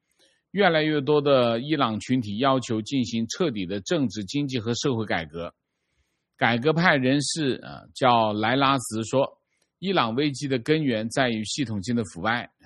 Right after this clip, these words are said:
跟中国很像啊，银行体系的结构性缺陷。这是第八、第九。全美房地产经纪人协会N A R十二月二十九号发布的数据显示，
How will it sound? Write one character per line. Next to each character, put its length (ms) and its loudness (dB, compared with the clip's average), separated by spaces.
跟 160 -4
中 140 -6
国 100 -2
很 100 -6
像 240 -4
啊， 220 -14
银 260 2
行 300 2
体 220 -8
系 180 -4
的 160 0
结 220 -2
构 180 0
性 240 -2
缺 220 0
陷。 280 -2
这 160 -2
是 640 0
第 160 0
八、 220 4
第 140 -2
九。 280 -6
全 200 2
美 140 2
房 180 2
地 120 -4
产 280 -2
经 160 -4
纪 100 -2
人 140 2
协 220 2
会 460 0
N 180 2
A 100 2
R 380 2
十 160 -6
二 120 6
月 80 2
二 100 4
十 140 -2
九 180 -2
号 280 0
发 200 2
布 120 -2
的 100 -6
数 220 -4
据 160 -4
显 260 -4
示， 400 -6